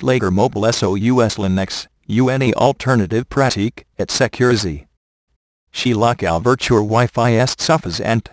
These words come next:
travailler A V E C en client lager mobile S O U S Linux s'avère assez confortable qu'avec importer Q U I L notebook S O U S Windows.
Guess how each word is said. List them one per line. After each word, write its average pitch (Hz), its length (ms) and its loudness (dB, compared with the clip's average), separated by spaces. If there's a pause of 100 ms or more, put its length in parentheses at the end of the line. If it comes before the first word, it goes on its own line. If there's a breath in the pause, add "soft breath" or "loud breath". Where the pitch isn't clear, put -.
(220)
travailler 110 540 0
A 110 40 0
V 101 320 0
E - 20 0
C 131 240 0
en 107 80 2
client 123 520 -2
lager 127 280 2
mobile 110 360 0
S 117 180 0
O 110 140 0
U 120 260 2
S 127 160 -2
Linux 139 340 0
s'avère 127 460 4
assez 131 300 2
confortable 120 680 0
qu'avec 110 600 -2
importer 127 500 0
Q 147 300 -2
U 139 240 2
I 139 160 2
L 117 180 4
notebook 117 500 -2
S 127 220 0
O 98 140 0
U 113 320 2
S 117 260 0
Windows. 123 380 0